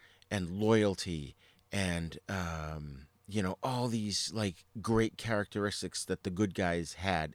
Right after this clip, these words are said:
in their films, they wanted to spread that to the rest of the world. So the Shaw Brothers,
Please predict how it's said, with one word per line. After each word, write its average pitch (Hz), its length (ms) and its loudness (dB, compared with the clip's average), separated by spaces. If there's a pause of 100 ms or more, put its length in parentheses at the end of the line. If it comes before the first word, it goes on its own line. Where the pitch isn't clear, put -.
in 90 160 0
their 82 160 -2
films, 90 400 -4 (400)
they 104 200 6
wanted 110 280 4
to 101 120 -2
spread 110 460 2
that 95 200 4 (140)
to 107 120 0
the 95 120 2
rest 90 240 2
of 82 80 -4
the 87 80 -2
world. 82 400 -2 (720)
So 120 600 6 (600)
the 117 80 0
Shaw 160 280 10
Brothers, 117 360 8